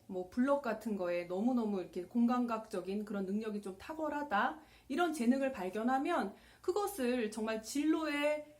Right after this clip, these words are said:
적용, 지-, 그러니까 진로에 직업 세계하고도 연결을 시켜서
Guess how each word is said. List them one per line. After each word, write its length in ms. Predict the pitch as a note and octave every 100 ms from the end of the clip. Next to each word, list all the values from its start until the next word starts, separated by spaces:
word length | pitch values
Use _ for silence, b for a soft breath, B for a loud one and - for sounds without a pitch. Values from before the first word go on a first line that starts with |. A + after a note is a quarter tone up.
| _ -
적용, 580 | B3 A#3 D4 D4 C#4 -
지-, 220 | - C4+ -
그러니까 240 | G#3 G#3+
진로에 760 | - B3+ D4 D4 C4+ D4+ E4+
직업 440 | - C#4 E4+ F4 -
세계하고도 1000 | - - F#4+ F#4+ F#4 C#4 A#3 A#3 F4 C4+
연결을 400 | F#3 A#3 B3+ A#3+
시켜서 720 | - - C#4 D#4 E4+ G#3